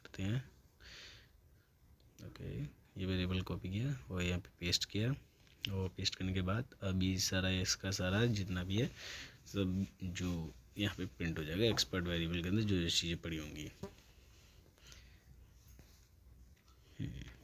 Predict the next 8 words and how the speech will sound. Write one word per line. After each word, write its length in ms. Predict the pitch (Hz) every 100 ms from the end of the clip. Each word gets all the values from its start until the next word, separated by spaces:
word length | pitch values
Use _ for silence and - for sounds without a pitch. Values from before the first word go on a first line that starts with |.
| - - - - - - - - - - - 104
बाकी 340 | 90 95 92 98
इनके 240 | 101 98
ऊपर 200 | 98 98
क्लिक 220 | 95 92
करने 220 | - 95 90
के 100 | 95
बाद 260 | 92 90
हम 320 | 90 90 92